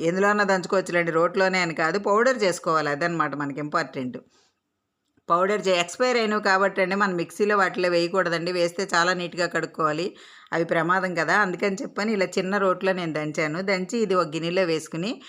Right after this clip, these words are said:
దానిలో నీళ్లు పోసుకోవాలండి. నిండా నీళ్లు పోసుకుని చేత్తో శుభ్రంగా కలిపేసుకోవాలి. ఇవి మనకి మొక్కలకి చాలా బాగా ఉపయోగపడతాయండి. పురుగు మందుగాను ఉపయోగపడతాయి, తర్వాతేమో పువ్వులు బాగా పూస్తాయండి.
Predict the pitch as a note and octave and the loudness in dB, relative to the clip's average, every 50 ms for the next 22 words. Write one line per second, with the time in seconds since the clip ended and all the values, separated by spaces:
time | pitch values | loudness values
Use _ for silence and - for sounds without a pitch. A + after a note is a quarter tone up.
0 | - - - - F#3+ G3 G#3+ A3+ A#3+ A#3 G#3 G3+ G#3+ A3+ A#3+ A3 G3+ G3 F3 F3 | -20 -20 -10 -4 0 0 2 2 2 2 2 2 2 2 2 2 2 0 0 0
1 | - - E3+ D#3 D3+ D3 C#3+ C#3+ D3 E3 F#3 F#3+ G#3 G#3+ A3+ A3+ G#3 G3 G3 G3 | -2 -2 0 0 0 0 -2 -2 -4 -4 -4 -2 0 0 0 0 0 0 0 0
2 | F#3 G3 F3+ F#3 - G#3+ G3+ G#3 F3+ F3+ F3 G3+ G3+ G3 - E3 D3 E3+ E3+ E3+ | 2 0 0 0 -2 -4 -2 0 0 0 0 -2 -2 -2 -2 -2 -2 -2 -2 -2
3 | F#3 F#3 - D3 D3 D3 D3+ E3 D#3 - - - C#3 B2 B2 C3 C3 - - - | -2 -2 -2 -4 -4 -4 -4 -6 -6 -6 -8 -10 -10 -8 -8 -10 -12 -16 -20 -20
4 | - - - - _ _ - D#3 F3 G3+ A#3 C4+ C#4 C4 A#3 G#3 G3 F#3 D3 - | -20 -20 -20 -20 _ _ -8 -6 -2 0 0 2 2 2 2 2 0 -2 -2 -2
5 | F#3 F3+ F3 E3+ E3 E3+ F3+ - - - B3 B3 B3+ B3 C4 B3+ B3+ A#3 F#3 F3 | -2 0 0 0 2 2 0 0 0 0 0 2 2 2 0 0 2 2 4 4
6 | F#3+ G3+ A3 A3 G3+ G3+ F#3+ F#3+ G3 G#3 G3+ F3+ E3 F3+ F#3 F#3 F#3+ F3 F3+ E3 | 4 4 2 2 4 2 2 2 2 2 2 2 2 2 2 2 2 2 0 0
7 | - - E3 D#3+ D#3 D3 D3 D3+ D3+ D#3 D#3+ D#3+ - - - _ _ _ - E3+ | 0 0 0 0 0 0 -2 -2 -2 -4 -4 -8 -12 -20 -20 _ _ _ 0 2
8 | F3 F#3 G3 G#3 G#3+ G#3+ G#3+ A3 G#3+ A3 A3+ A3+ B3 B3 A#3+ A3 A#3+ B3 B3+ A#3+ | 2 2 4 4 2 2 4 4 4 4 2 2 2 2 2 2 2 2 2 2
9 | A#3 B3+ B3 A3+ - - A#3 G#3+ F#3+ - F3 E3+ F3 F3+ F3+ F3 F#3 F#3+ F#3 F#3+ | 2 0 0 0 0 0 2 2 2 2 2 2 4 2 2 2 2 2 2 2
10 | G#3+ B3+ G#4+ - - - _ _ _ _ _ _ _ _ - A#3 A#3+ C4 C#4+ C#4 | 2 2 0 0 -4 -8 _ _ _ _ _ _ _ _ -4 -2 0 2 2 4
11 | A#3+ A#3 G#3+ G3+ G3+ G3 F3+ F3 D#3+ E3 - F3 D3+ C#3+ C3+ C3 C3 C3 | 4 4 4 4 2 2 2 0 -2 0 0 0 0 0 0 -2 -4 -6